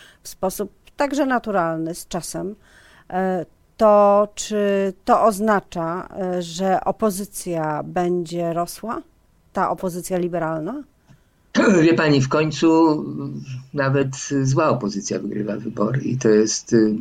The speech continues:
Speaker 2: żeśmy to widzieli, wydaje mi się, obserwowaliśmy to na przykład we Włoszech swego czasu, kiedy wyleciał ten stary układ zblatowany takiej Hadecji z socjaldemokracją i przyszedł Berlusconi.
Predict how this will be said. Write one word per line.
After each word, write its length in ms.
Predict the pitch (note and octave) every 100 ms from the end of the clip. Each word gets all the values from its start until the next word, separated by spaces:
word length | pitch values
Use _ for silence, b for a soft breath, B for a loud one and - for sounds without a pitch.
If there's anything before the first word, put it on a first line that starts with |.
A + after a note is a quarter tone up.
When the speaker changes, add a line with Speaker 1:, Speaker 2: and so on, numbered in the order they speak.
| A#2+
Speaker 2:
żeśmy 300 | B2+ - A#2
to 140 | A2
widzieli, 380 | G#2 G#2 A2 G#2
wydaje 300 | G#2 G#2 G#2+
mi 80 | G#2+
się, 140 | A#2
obserwowaliśmy 680 | G#2 - G#2+ G#2 G#2 G#2 A2+
to 100 | A2
na 120 | G#2
przykład 280 | - - G#2+
we 100 | G#2
Włoszech 420 | G2+ A2 - B2+
swego 280 | - - A2+
czasu, 400 | - G#2+ - -
kiedy 360 | C3 G#2 G#2+ - b b b b
wyleciał 360 | A#2+ A#2 G#2+ G2+
ten 180 | G#2 G#2
stary 320 | - G2+ G#2
układ 320 | G2 G2 G2
zblatowany 580 | G#2 G#2 - G#2 G2 G2+
takiej 260 | - G2+ A2
Hadecji 440 | G#2+ G#2+ G2+ -
z 60 | -
socjaldemokracją 960 | G#2+ A2 G#2 G2+ G2 G2 G#2 - A#2 C3+ B B B -
i 60 |
przyszedł 320 | C3 - G#2
Berlusconi. 720 | G2+ G#2 G#2+ - A2 F#2+ -